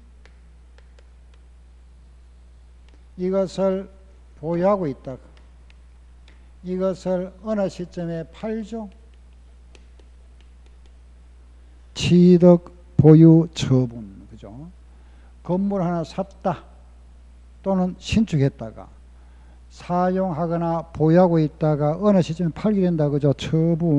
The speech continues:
음, 그럼 이 경우에죠. 그럼 여기 우리가 취득했을 때 취득 원가. 취득 원가, 그죠?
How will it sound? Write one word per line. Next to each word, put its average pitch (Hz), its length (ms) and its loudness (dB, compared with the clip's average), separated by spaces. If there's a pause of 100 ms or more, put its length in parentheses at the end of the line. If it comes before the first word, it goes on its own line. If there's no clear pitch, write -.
(300)
음, 135 360 -2
그럼 180 180 -6
이 208 140 -4
경우에죠. 202 640 -2 (960)
그럼 202 260 0
여기 214 180 4
우리가 185 560 0
취득했을 208 1120 -6
때 208 400 -6 (320)
취득 226 960 -6
원가. 208 520 -8 (4000)
취득 117 280 -2
원가, 98 440 0
그죠? 127 320 -4